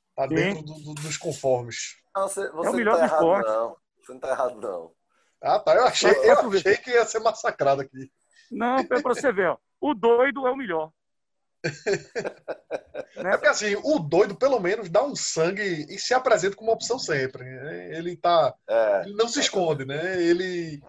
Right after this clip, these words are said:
Speaker 2: Me-,
Speaker 1: tá ali. Teve,
Speaker 2: ô,
Speaker 1: teve
Speaker 2: ô.
Speaker 1: até um lance ontem que ele foi pro lado esquerdo do ataque pra deslocar,
Speaker 2: Ó.
Speaker 1: pra meio que movimentar a defesa adversária lá.
Speaker 2: Quando você vê que o Patrick doido foi o cara que teve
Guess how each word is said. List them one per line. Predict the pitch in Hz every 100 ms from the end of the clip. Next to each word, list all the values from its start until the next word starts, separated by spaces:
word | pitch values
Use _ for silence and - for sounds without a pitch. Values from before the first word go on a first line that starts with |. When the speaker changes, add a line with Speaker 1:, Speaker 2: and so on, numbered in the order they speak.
| _ 220
Speaker 2:
Me-, | 202
Speaker 1:
tá | - 175
ali. | 170
Teve, | 170
Speaker 2:
ô, | 180
Speaker 1:
teve | - 175
Speaker 2:
ô. |
Speaker 1:
até | - 302
um | 262
lance | 214 262 196
ontem | 220 -
que | 247
ele | 190
foi | - 208
pro | 269
lado | 214 262
esquerdo | 262 - 226 -
do | 269
ataque | - 156 190 -
pra | 190 214 180 139
deslocar, | 147 196 202 175 165 196
Speaker 2:
Ó. |
Speaker 1:
pra | 185 165 143 _ _ _ -
meio | 175
que | 180
movimentar | 196 175 202 160 170
a |
defesa | 165 147 160 160
adversária | 151 143 139 143 127
lá. | 123 143 - _ _ _ - _ -
Speaker 2:
Quando | 185
você | - 226
vê | 156 151
que | - 180
o |
Patrick | - 180 - 233 233
doido | 156 160 139 120 95 _ _ - - _ _ _ _ -
foi | 208
o | 196
cara | 185 175
que | - -
teve | - 160 123 139